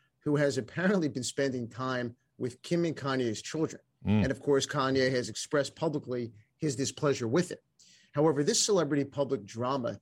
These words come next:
Speaker 1: that's unfolding for the world to see is something that's often played out in everyday life, and it's not easy. Couples and parents in new relationships struggle with it.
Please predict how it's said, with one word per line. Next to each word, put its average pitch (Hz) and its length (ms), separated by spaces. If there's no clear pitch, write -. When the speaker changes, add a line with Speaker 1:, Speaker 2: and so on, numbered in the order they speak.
Speaker 1:
that's 123 180
unfolding 135 500
for 110 140
the 107 80
world 139 340
to 113 80
see 127 440
is 139 160
something 185 560
that's 120 260
often 170 380
played 135 320
out 120 380
in 123 180
everyday 147 480
life, 123 400
and 156 100
it's 165 180
not 185 180
easy. 170 260
Couples 156 360
and 143 120
parents 139 420
in 110 100
new 135 120
relationships 123 840
struggle 127 400
with 110 140
it. - 120